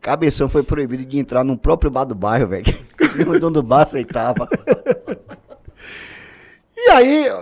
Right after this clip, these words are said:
Speaker 2: em determinado momento, o Rogério disse assim: Mala, eu acho que a gente podia botar essa luz assim, assim, assim, assim. É, não dá. Não, não, não, não, não dá. Eu, não, não, eu não dirigia, eu fiquei na minha lá, né?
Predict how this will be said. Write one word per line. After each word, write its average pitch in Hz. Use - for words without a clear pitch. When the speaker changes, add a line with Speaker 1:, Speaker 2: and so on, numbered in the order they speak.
Speaker 2:
em 220
determinado 240
momento, 233
o -
Rogério 233
disse 214
assim: 220
Mala, 240
eu 302
acho 247
que -
a 254
gente 247
podia 226
botar 214
essa 208
luz 196
assim, 220
assim, 190
assim, 185
assim. 190
É, 202
não 196
dá. 165
Não, 180
não, 170
não, 180
não, 214
não 208
dá. 151
Eu, 381
não, 196
não, 156
eu 165
não 233
dirigia, 165
eu 226
fiquei -
na 277
minha 427
lá, 180
né? 185